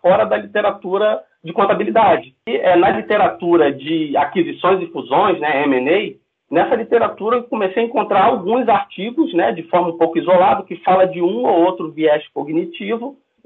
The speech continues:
é, aprofundando as minhas pesquisas de maneira, assim, mai-, muito mais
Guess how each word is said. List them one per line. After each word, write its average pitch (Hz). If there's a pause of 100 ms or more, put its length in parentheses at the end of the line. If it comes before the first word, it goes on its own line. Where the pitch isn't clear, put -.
(120)
é, 175
aprofundando 202
as 170
minhas 170
pesquisas 190
de 196
maneira, 170
assim, 165
mai-, 139
muito 180
mais 165